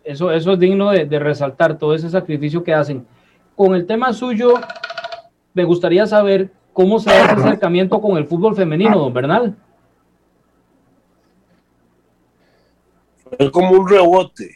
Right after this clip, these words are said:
Speaker 2: Este, yo tengo un primo, un primo que, que era miembro fundador de, del equipo de Moravia. Moravia estaba desapareciendo.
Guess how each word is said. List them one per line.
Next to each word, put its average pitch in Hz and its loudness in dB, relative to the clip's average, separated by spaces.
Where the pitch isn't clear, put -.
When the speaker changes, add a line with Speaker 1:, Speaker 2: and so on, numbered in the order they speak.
Speaker 2:
Este, 98 -6
yo 113 2
tengo 156 4
un 151 0
primo, 180 2
un 120 -12
primo 151 2
que, 107 -2
que 113 2
era 143 6
miembro 147 0
fundador 131 0
de, 127 -4
del 104 -2
equipo 135 2
de 120 4
Moravia. 135 2
Moravia 123 0
estaba 143 2
desapareciendo. 139 -6